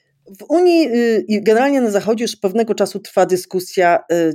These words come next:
co zrobić z zamrożonymi aktywami rosyjskimi. Chodzi zarówno o aktywa oligarchów, jak i aktywa, y, przede wszystkim rosyjskiego banku centralnego, czyli jakby oficjalne aktywa państwa.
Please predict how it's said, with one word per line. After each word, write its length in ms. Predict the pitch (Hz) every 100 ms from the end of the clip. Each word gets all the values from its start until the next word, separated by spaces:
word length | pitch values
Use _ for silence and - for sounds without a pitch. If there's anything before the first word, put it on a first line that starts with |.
| -
co 240 | - 208 180
zrobić 360 | 185 180 180
z 40 | 180
zamrożonymi 640 | 170 160 165 175 175 165
aktywami 520 | 165 - 175 165 165 160
rosyjskimi. 520 | 151 - - 151 143
Chodzi 240 | 165 175
zarówno 560 | 175 180 196 202 170 -
o 140 | 160
aktywa 600 | 156 - 165 160 156 151
oligarchów, 680 | - 156 160 156 156 180 -
jak 200 | 156 -
i 60 | 160
aktywa, 640 | 151 - 156 156 151 -
y, 580 | 151 147 147 147 - -
przede 180 | - - -
wszystkim 280 | 165 -
rosyjskiego 460 | 160 170 - 170 165
banku 240 | 165 160
centralnego, 540 | - 165 160 165 156 131
czyli 180 | 139 143
jakby 180 | 147
oficjalne 600 | - 147 - 185 180 175
aktywa 360 | - - 151 151
państwa. 500 | - 123 104 -